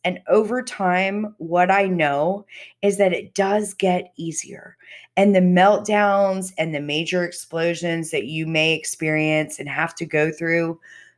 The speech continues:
do get easier over time.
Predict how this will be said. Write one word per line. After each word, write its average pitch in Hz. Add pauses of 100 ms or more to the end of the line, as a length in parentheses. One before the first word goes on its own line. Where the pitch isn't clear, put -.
(180)
do 262
get 202
easier 170
over 156
time. 127